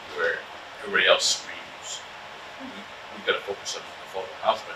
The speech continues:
don't give, no, no one gives any answers. I think you guys did a great job doing that. And I'm not saying you have all the answers, but it's a great step. And, and which way is looking at everything else, and that's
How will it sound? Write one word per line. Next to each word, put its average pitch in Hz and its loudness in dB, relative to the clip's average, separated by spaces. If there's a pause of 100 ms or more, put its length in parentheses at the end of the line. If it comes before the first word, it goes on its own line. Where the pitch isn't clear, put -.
don't - -10
give, - -8 (160)
no, - -10
no - -12
one - -12
gives - -10
any 80 -6
answers. - -2 (640)
I - -10
think - -10
you - -6
guys - -8
did - -8
a - -12 (120)
great 98 4
job 85 6 (400)
doing 101 0
that. - 2 (720)
And - -8
I'm - 0
not 98 8
saying - 0
you - -8
have 113 10
all 87 6
the 73 -2
answers, - -4 (120)
but - 4
it's - -4
a - -10
great - 8
step. - 10 (720)
And, - -6 (280)
and - -10 (160)
which - -4
way 95 2
is - -2
looking 110 -4
at - -2
everything - -8
else, - -4
and - -10
that's - -2